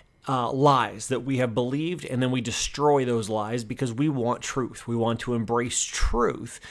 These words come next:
because we know the truth will set us free. So with that being said, when we start justifying and, to, and rehearsing situations and stories in our mind as to why we're not producing results in this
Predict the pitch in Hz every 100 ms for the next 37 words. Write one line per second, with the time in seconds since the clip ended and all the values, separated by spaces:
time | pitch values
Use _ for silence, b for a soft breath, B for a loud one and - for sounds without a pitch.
0 | B - 131 131 175 135 110 185 185 170
1 | 117 127 - 143 107 120 - 180 202 -
2 | _ _ B B B B B B B -
3 | 170 165 190 190 180 135 - 190 185 120
4 | 117 - 139 143 135 175 190 - 196 185
5 | 131 - 151 147 135 - 113 101 104 113
6 | 113 156 127 120 120 - 170 151 - 151
7 | 139 B B B - 165 - 139 139 139
8 | 131 117 120 - 135 135 123 117 120 120
9 | 127 123 117 120 113 123 123 120 139 196
10 | 160 156 147 139 - - 135 127 127 -
11 | 123 113 117 101 127 120 - 117 117